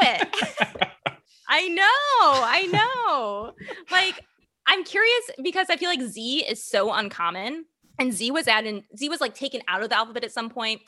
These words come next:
Speaker 1: and then added back in to help with, like, Greek words. But Z was part of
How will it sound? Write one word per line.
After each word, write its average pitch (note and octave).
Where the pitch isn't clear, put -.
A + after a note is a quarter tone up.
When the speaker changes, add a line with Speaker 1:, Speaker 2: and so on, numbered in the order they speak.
Speaker 1:
and G#3
then A#3+
added G3
back G3
in F#3+
to G3+
help F#3
with, F#3
like, -
Greek F3
words. C4+
But C4+
Z C#4
was E4+
part B3+
of B3